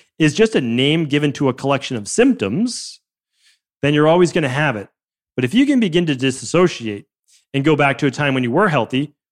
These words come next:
or v-, view you as the future you have healthy, you're gonna get better a whole lot faster. And that's why mindset is a big part of getting well.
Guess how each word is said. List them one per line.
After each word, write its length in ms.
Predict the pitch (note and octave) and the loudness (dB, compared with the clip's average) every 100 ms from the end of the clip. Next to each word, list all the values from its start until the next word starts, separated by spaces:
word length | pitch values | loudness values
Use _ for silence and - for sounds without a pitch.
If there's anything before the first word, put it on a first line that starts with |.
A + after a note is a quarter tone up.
| _ | _
or 200 | D3 D3 | 2 2
v-, 340 | B2 A2+ B2+ - - | 0 -8 -16 -18 -16
view 240 | B2 E3 | -2 0
you 240 | A3 F3 D3 | 4 4 4
as 140 | B2+ | 0
the 80 | A#2+ | -4
future 340 | - C4+ F#3+ | 2 2 4
you 160 | C3+ C3+ | 2 2
have 100 | A#2+ | 4
healthy, 460 | F3+ G#3 A#2+ A2 - _ _ _ _ | 2 0 -2 -6 -10 _ _ _ _
you're 120 | C#3 | 0
gonna 100 | E3+ | 2
get 160 | G3+ C#3+ | 2 2
better 180 | C#3 C3 | 2 0
a 60 | |
whole 160 | A#2 B2+ | 0 0
lot 180 | B2 G#2+ | 0 -2
faster. 380 | A#2+ G#2 G2 - _ | -6 -8 -12 -20 _
And 80 | B2 | -4
that's 160 | C3 | -2
why 120 | C3 A2+ | 0 -2
mindset 520 | A#2 B2 B2+ B2+ A2 | -2 -2 -2 -4 -8
is 100 | G2+ | -8
a 60 | |
big 180 | G2+ G#2+ | -8 -10
part 160 | - A#2 | -6 -6
of 80 | F#2 | -6
getting 240 | G#2 G2 | -10 -8
well. 240 | G2 F2 | -12 -14